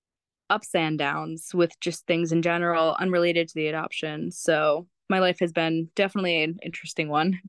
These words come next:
but I think that adoption is so important. And I think that, like, I think that it should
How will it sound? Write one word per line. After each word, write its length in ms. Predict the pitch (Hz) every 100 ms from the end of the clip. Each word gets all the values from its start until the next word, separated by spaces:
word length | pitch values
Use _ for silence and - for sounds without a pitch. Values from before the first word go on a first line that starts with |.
| -
but 600 | - 170 160 - - - - _ _ _ _ _ _ _ _ -
I 300 | 185 196 190
think 220 | 190 185 -
that 120 | 160
adoption 360 | 165 156 - 156
is 120 | 156
so 180 | - 151
important. 580 | 151 151 143 151 147 -
And 300 | 156 143 143 -
I 100 | 156
think 220 | 170 165
that, 260 | 151 143 - _ _ _ _ _ -
like, 220 | 156 131 _ _ _ _ _ _ _ _ _ _ _ _ _ 185
I 120 | 196
think 160 | 175
that 160 | 170 151
it 120 | 160
should 320 | - 156 151